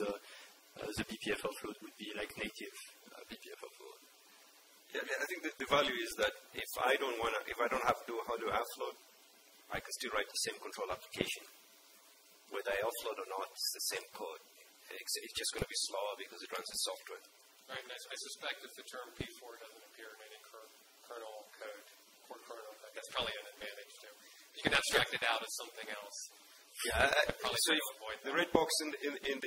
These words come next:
Speaker 2: in his diagram doesn't really, it's, uh,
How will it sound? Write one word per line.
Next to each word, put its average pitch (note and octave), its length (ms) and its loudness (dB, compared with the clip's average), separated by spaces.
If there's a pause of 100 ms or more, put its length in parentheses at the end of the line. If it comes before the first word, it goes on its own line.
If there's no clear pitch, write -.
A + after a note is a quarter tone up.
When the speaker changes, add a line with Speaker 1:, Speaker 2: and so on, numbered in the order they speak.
Speaker 2:
in B2+ 160 0
his A#2+ 160 0
diagram A#2+ 480 6 (720)
doesn't A#2+ 320 6
really, A2+ 480 -4
it's, - 480 0
uh, G2+ 400 2